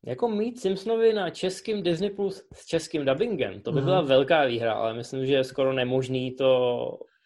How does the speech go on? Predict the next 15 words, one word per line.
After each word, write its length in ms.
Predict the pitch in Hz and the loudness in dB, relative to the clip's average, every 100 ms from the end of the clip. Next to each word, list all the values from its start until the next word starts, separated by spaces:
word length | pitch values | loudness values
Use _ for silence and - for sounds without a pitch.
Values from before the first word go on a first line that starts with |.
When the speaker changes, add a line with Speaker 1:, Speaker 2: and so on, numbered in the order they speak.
| - | -6
Speaker 1:
ho 420 | 127 143 131 127 | -2 0 -2 -2
dosáhnout, 600 | 123 131 127 120 113 123 | -4 0 0 0 -4 -6
protože 220 | 123 131 | -4 -2
česká 340 | 127 131 131 117 | -2 -2 2 0
televize 400 | 117 107 117 123 | 2 -4 -2 -4
asi 220 | 110 131 | -4 -8
ty 100 | 123 | -6
dubbingy 360 | 120 113 120 127 | -6 -6 -4 -2
nerozdává 560 | 117 127 131 113 117 | 0 0 0 0 0
úplně 480 | 117 110 120 117 120 143 147 _ _ _ _ - | -4 -8 -10 -8 -10 -14 _ _ _ _ _ -8
jako 300 | 123 123 131 | -6 0 0
koblihy. 640 | 131 123 120 123 120 151 - _ _ - - - _ - | 0 -6 0 0 2 2 0 _ _ -20 -20 -20 _ -4
To 100 | 135 | 0
znamená, 680 | 123 135 143 151 147 143 151 | 2 4 4 4 6 4 4
že 460 | 147 139 139 139 | 4 6 4 2